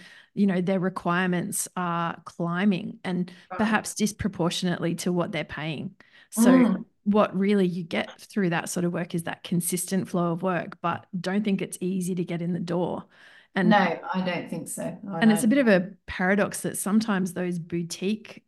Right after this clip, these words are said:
Speaker 1: firms that are gonna bring you in as an associate will have, you know, it might be easier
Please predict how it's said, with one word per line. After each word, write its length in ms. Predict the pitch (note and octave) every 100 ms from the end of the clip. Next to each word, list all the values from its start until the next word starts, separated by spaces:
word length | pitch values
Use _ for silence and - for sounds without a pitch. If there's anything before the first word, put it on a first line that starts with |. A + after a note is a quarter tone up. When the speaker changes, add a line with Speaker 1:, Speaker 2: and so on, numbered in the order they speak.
| _ _
Speaker 1:
firms 380 | E3+ E3+ G3+ G#3
that 100 | F#3
are 60 |
gonna 160 | F3 F3
bring 240 | E3 F#3+
you 100 | F#3
in 140 | F#3 F3+
as 100 | F3
an 80 | E3+
associate 580 | - F3 G3 F3+ -
will 180 | F#3 F#3+
have, 340 | F#3+ F3 F#3+ - _ _ _
you 80 | G3+
know, 80 | F#3
it 140 | G3
might 180 | G#3 G#3
be 140 | F#3+ G3+
easier 580 | G3+ A#3+ A3+ - -